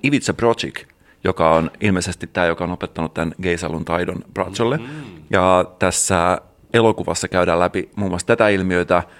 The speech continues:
Speaker 1: Saanko, Kasper, näyttää sulle parhaat palat tästä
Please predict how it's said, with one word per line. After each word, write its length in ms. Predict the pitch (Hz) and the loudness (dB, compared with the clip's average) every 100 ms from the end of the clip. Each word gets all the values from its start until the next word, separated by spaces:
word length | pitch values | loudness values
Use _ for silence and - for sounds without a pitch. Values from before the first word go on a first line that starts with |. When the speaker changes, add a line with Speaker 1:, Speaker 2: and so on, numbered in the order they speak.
| - | -2
Speaker 1:
Saanko, 520 | - 185 120 - - _ - | 2 4 2 -4 -8 _ -10
Kasper, 460 | - 87 - 90 - - _ _ _ | -2 -2 -2 -4 -4 -10 _ _ _
näyttää 400 | 107 104 - 87 | -2 -2 -2 -4
sulle 300 | 87 87 87 | -6 -4 -4
parhaat 580 | - - 120 98 82 - | -4 0 0 2 -4 0
palat 340 | 90 82 82 - | 0 0 -2 -10
tästä 540 | - 85 - 85 80 | -6 -6 -6 -4 -2